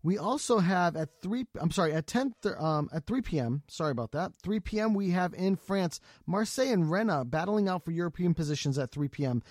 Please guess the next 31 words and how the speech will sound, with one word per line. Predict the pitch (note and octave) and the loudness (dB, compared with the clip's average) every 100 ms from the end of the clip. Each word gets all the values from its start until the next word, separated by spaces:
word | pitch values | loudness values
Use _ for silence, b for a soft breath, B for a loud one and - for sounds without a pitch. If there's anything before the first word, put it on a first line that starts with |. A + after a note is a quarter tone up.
| B B B | B B B
The | D3+ | -2
L | F#3+ G#3+ | 2 2
A | |
Galaxy | D#3 E3+ F#3 G3 F3+ | 2 2 2 0 0
will | D#3 | 0
face | C#3 E3 D#3+ | 0 -2 0
off, | D#3+ D#3 - - | -2 -4 -6 -6
uh, | D3+ C#3+ C3+ D3 | -2 -2 -2 -2
against | C#3+ C#3 - | 0 0 -2
F | - E3+ | -4 -2
C | G#3 D#3+ | -2 0
Dallas | D#3 D#3+ F#3 - | 2 0 0 -4
at | C#3+ - | -8 -4
ten | F#3 F3+ | -4 0
thirty | F3+ E3+ | -2 -2
P | - E3+ | -4 -2
M | D#3 | -2
on | C#3+ | -2
Saturday. | - D#3 D3+ D3+ D#3 | -4 -4 -2 0 -2
That | C3 D3+ - | 0 0 0
is | E3+ D3 | 0 0
a | D3 | 2
matchup | C#3+ D3 D#3 E3 - B B B | 2 2 0 -2 -4 B B B
of | C#3+ C#3+ - | -4 -4 -4
two | - A3 G#3 | -2 2 2
top | - - F3 F3 | -2 0 0 0
Western | - D#3 D#3+ E3 D#3 | -2 0 0 0 -2
Conference | D#3 C#3 C#3+ - C3 | 0 0 -2 -2 0
mat-, | C#3+ C#3+ C#3 C#3+ | 0 0 -4 -4
uh, | C3+ C3 | -4 -2
teams. | F3+ G3+ A3+ | 0 2 0